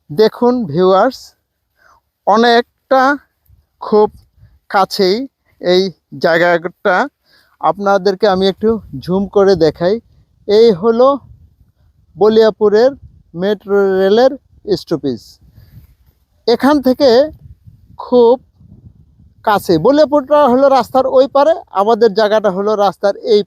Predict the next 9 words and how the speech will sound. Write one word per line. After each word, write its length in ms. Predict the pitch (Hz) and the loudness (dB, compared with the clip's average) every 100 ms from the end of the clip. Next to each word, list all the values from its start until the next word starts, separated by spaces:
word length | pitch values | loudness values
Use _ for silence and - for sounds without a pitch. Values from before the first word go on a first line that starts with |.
| 160 | -2
পারে। 200 | 131 117 - _ _ _ - 214 | -2 -4 -10 _ _ _ -4 2
এই 120 | 202 185 | 2 2
দেখুন 400 | 151 151 - 180 233 - | 0 -2 -4 -6 -8 -10
ভিউয়ার্স, 320 | 139 202 240 - _ _ _ - | -4 -2 -4 -8 _ _ _ -2
এখানে 360 | 233 - 277 277 | -2 0 0 2
যখন 360 | 226 214 262 247 | 0 0 0 0
আপনি 260 | 214 226 | 0 -2
বাড়ি 320 | 180 180 185 202 | -2 0 0 0
করবেন, 400 | 214 196 208 | 0 2 2